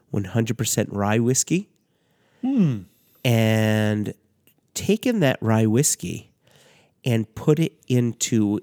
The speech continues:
Speaker 1: an ex Pedro Jimenez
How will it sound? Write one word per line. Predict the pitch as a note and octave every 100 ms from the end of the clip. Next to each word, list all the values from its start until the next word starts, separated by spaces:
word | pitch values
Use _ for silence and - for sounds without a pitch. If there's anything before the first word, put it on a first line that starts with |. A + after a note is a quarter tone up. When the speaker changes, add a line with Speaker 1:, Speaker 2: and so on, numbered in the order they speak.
| -
Speaker 1:
an | G#2+ G#2 - _ -
ex | B2 C#3 - - - _ -
Pedro | - A#2+ A#2 B2
Jimenez | A#2+ G#2 G#2 G#2 G2+ -